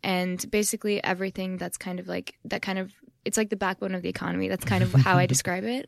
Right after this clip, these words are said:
Speaker 1: Um, and airlines is also included in that. Um, so as an analyst, you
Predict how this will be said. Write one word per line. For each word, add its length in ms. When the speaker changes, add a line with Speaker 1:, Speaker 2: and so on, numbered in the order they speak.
Speaker 1:
Um, 340
and 280
airlines 420
is 80
also 240
included 380
in 160
that. 340
Um, 340
so 400
as 520
an 200
analyst, 680
you 600